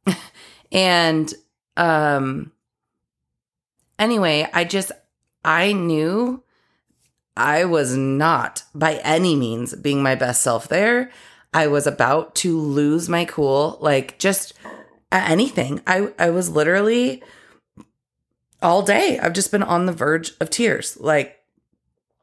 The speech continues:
there's, there's other personal stuff kind of going on. I just don't feel like I'm in my right headspace. And I just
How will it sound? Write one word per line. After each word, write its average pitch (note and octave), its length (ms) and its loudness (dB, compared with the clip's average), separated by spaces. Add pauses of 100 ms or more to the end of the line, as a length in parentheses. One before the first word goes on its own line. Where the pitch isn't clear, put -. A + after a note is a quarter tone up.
(840)
there's, F#3 500 0
there's C#3+ 400 -2 (480)
other D3 260 2
personal A#3+ 540 0
stuff G#3 440 -2 (380)
kind G3+ 260 2
of F3+ 120 -2
going G3 320 0
on. F#3+ 300 2
I F3 140 0
just - 880 -4
don't E3 380 0
feel D3 600 0
like C#3+ 200 -2
I'm C3+ 100 0
in C3+ 120 0
my C3 100 2
right B2 180 0
headspace. A2+ 600 -4 (500)
And D3 500 2 (720)
I D#3+ 500 2
just D3 420 -2